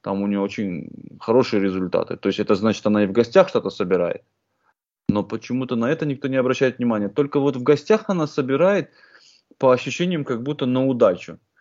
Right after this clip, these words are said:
Если дома она всё-таки играет в, не просто э, набирает очки, но играет в футбол красивый, то в гостях она это не, не делает.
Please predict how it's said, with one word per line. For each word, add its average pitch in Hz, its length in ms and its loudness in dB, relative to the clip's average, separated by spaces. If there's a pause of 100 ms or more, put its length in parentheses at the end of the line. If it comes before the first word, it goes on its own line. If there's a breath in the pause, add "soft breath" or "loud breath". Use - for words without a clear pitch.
(120)
Если 113 220 -2
дома 120 340 2
она 110 180 -2
всё-таки 107 440 -10
играет 101 320 4
в, - 760 -20
не 98 120 -8
просто 120 600 -2 (680 soft breath)
э, - 240 -6
набирает 104 360 6
очки, 98 200 -4
но 110 120 -2
играет 107 280 2
в - 60 -20
футбол 151 360 4
красивый, 101 540 -4
то 110 100 -2
в 113 60 -6
гостях 123 360 0
она 139 140 -2
это 135 160 -4
не, 131 320 -4
не 143 160 -2
делает. 113 440 0